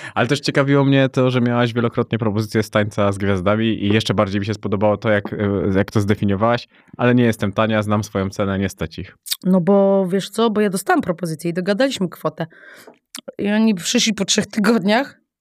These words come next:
Speaker 1: I powiedzieli,
Speaker 2: i
Speaker 1: że
Speaker 2: mi dali
Speaker 1: połowę.
Speaker 2: połowę kwoty.
Speaker 1: Serio?
Speaker 2: Bo, no tam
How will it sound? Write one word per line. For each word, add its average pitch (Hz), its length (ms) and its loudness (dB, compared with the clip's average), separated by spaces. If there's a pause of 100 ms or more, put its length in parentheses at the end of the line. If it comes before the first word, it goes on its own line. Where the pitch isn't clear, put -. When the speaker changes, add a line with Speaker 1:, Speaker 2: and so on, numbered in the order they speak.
(140)
Speaker 1:
I 120 80 -2
powiedzieli, 120 300 2
Speaker 2:
i - 20 4
Speaker 1:
że 220 60 6
Speaker 2:
mi 226 80 4
dali 240 180 6
Speaker 1:
połowę. - 120 -2
Speaker 2:
połowę 302 240 0
kwoty. 175 300 -6 (120)
Speaker 1:
Serio? 311 280 2 (580)
Speaker 2:
Bo, 220 360 0 (2000)
no 285 80 -6
tam 508 240 -6